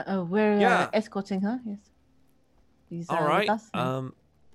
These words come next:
Speaker 2: just head, uh, back behind me. We're gonna roll the cart up over there in about five minutes-ish when we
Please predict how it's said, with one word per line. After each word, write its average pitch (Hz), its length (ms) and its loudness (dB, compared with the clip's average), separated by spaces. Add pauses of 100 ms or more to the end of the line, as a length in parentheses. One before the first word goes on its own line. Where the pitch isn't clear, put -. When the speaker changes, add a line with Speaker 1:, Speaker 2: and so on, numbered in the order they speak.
(280)
Speaker 2:
just - 200 -10
head, 208 240 0
uh, 190 200 6
back 185 300 2
behind 175 360 0
me. 190 140 -6
We're 185 140 -6
gonna 170 180 0
roll 165 240 0
the 143 100 -4
cart 160 400 0
up 143 200 2
over 135 200 0
there 139 300 0
in 131 80 -4
about 131 460 -4
five 127 680 -4
minutes-ish 139 1000 -6
when 117 160 -12
we 117 220 -14